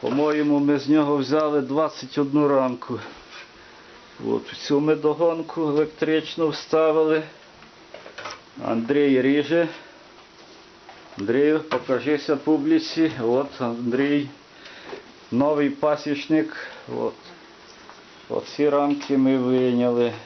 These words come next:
Брат не знає, де їх подіти. По всіх кутках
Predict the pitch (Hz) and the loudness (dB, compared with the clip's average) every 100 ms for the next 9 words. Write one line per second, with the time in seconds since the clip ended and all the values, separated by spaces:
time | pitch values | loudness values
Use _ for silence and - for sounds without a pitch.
0 | - - - - - - - - - - | -20 -20 -20 -20 -20 -20 -20 -20 -20 -20
1 | - - - 104 104 123 135 131 127 120 | -20 -20 -18 -6 -2 2 0 0 0 0
2 | 117 131 131 123 117 131 131 123 110 - | 0 2 2 0 0 2 2 0 -4 -2
3 | 127 117 131 123 113 104 98 - 110 104 | -2 0 0 0 -6 -8 -10 -6 -6 -6
4 | - 131 127 - - - - 120 - 143 | -8 -6 -6 -8 -20 -18 -14 -12 -2 0